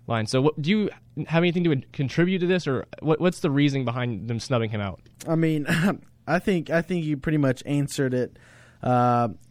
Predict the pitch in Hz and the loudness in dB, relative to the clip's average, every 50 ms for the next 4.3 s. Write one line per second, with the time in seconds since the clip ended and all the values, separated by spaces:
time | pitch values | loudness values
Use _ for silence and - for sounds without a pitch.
0 | _ - 127 131 127 120 - - 147 131 120 107 107 - - - - - 120 123 | _ -2 0 0 0 0 0 0 0 2 2 0 -4 -8 -12 -12 -8 -4 -2 0
1 | 123 120 120 120 120 123 120 120 120 113 - - - - - - - 135 135 135 | 0 0 2 2 2 2 2 2 0 -2 -6 -12 -20 -20 -14 -4 0 2 2 2
2 | 127 - - 147 147 147 131 131 135 135 131 127 123 - - - - - - - | 2 0 0 0 0 0 -2 -2 -2 0 0 0 -2 -4 -6 -10 -16 -18 -20 -20
3 | - - - - - - - _ - - 143 139 - 185 156 151 147 156 156 147 | -20 -20 -20 -20 -20 -20 -20 _ -2 -2 0 2 4 4 4 4 4 4 4 2
4 | - 156 151 139 131 123 | 2 0 0 0 0 -2